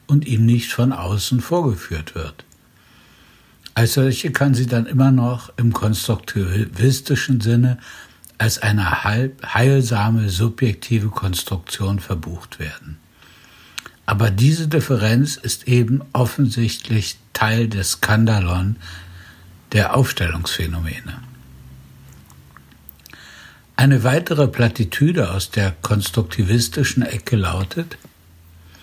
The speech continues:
Aus therapeutischer Sicht ist es völlig egal, ob die Informationen wahr sind oder nicht. Die Frage ist, ob sie dem Betroffenen bedeutungsvoll sind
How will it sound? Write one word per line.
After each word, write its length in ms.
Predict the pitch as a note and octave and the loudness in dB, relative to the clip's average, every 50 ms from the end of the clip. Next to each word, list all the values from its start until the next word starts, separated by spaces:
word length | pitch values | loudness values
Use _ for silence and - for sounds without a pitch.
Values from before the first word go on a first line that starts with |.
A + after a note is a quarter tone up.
| - - - - - _ | -20 -20 -20 -20 -20 _
Aus 220 | - B2 B2 - - | 0 0 0 0 2
therapeutischer 960 | - C3 - A#2+ A#2 - - - C#3 F#3 G3 - - D3 - - C#3+ C3 A#2+ | 0 2 2 2 0 0 2 0 2 2 0 -2 -4 -2 -2 0 2 0 2
Sicht 380 | G2+ A2 C3 C#3 C3+ - - - | 2 2 2 2 2 -2 -6 -6
ist 220 | - A#2 - - | -6 -6 -2 -2
es 140 | A2+ - - | -4 -4 -2
völlig 420 | - C3+ C#3+ E3 E3 C#3+ - - | -2 -2 0 0 -2 -4 -6 -4
egal, 560 | C3+ A#2+ A2 - G#2 G2+ G#2 A2+ B2+ C#3 C#3 - - - - - - - - _ - | -4 -4 0 0 2 2 2 2 0 0 -2 -6 -16 -18 -18 -18 -20 -20 -18 _ 0
ob 200 | A#2 G#2+ - - | 0 0 0 0
die 140 | - C3+ | 2 2
Informationen 880 | B2 A2+ A#2+ A#2 - G#2+ G2 G#2 G#2 F#2 - - - A#2+ G#2 G2 G2 F2+ | 4 4 2 0 0 -2 0 0 0 0 -2 -2 0 0 2 2 0 0
wahr 280 | E2+ G2+ G#2 A2+ A2+ G#2+ | 0 0 0 2 2 2
sind 340 | G2 A#2 B2 B2+ B2+ B2+ | 2 2 2 2 2 0
oder 300 | - G#2+ F2+ E2+ E2 D#2 | -2 -4 -2 -2 -2 -2
nicht. 460 | E2 G2+ A2+ C3 C#3+ C#3 - - - - - - - - - _ - | 0 2 2 2 2 0 -4 -12 -14 -20 -20 -20 -20 -20 -20 _ -4
Die 120 | A2 G2 | -2 -2
Frage 440 | F#2+ - - G#2 A2 B2+ C3+ C#3+ D3+ | -2 -2 0 2 2 2 2 2 2
ist, 300 | D3 C#3 C3+ - - - - - - _ - | 2 2 0 -2 -8 -14 -20 -20 -20 _ -2
ob 200 | - A#2+ A#2 - | 0 0 0 2
sie 140 | - C3+ G#2 | 0 0 2
dem 260 | G2 A2 G#2 G2+ G2 | 2 2 2 2 0
Betroffenen 680 | F#2 F2 - - - - A2 A2 - - C3+ A#2 A2 G2 | 0 -2 -6 -6 -2 0 -2 -2 0 0 2 2 2 2
bedeutungsvoll 840 | F2 E2 - F2 F#2 G#2 G2+ A2+ A2+ G#2+ - - - G2 F#2+ F#2+ F#2+ | 0 -2 -4 -2 -2 -2 0 0 0 -2 -2 -4 -4 -2 -2 0 0
sind 400 | F2 E2 F2 F#2 F#2+ G2 - - | -2 -2 -2 -2 -2 -2 -4 -8